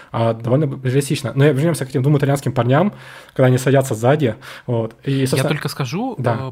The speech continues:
Speaker 2: пока не ушли. Э, Даниэль Брюль немец, но он очень много работал именно над австрийским акцентом и очень много общался с самим Лаудой. Они, по-моему, месяц провели вместе, очень много встречались и вообще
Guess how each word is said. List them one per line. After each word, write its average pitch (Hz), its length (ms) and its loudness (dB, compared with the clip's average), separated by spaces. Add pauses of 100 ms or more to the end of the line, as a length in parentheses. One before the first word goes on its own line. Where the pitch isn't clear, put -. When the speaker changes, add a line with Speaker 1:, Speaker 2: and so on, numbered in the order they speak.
Speaker 2:
пока - 180 -10
не 135 80 -6
ушли. 123 380 -8 (400)
Э, 117 480 -2 (220)
Даниэль 147 400 0
Брюль 151 420 -4 (220)
немец, 160 640 -4
но 123 200 -4
он 135 120 -2
очень 151 280 -4
много 135 240 -4
работал 120 380 -6
именно 131 320 -2
над 113 400 -4
австрийским 139 520 -6
акцентом 151 600 -6 (420)
и 117 120 -6
очень 139 260 -4
много 135 200 -4
общался 127 380 -8
с - 60 -12
самим 120 300 -2
Лаудой. 110 600 -4
Они, 101 240 -10
по-моему, 113 320 -6
месяц 113 640 -8 (420)
провели 120 340 -4
вместе, 131 420 -6
очень 120 200 -8
много 123 200 -6
встречались 165 640 -8
и 120 100 -8
вообще 147 320 -4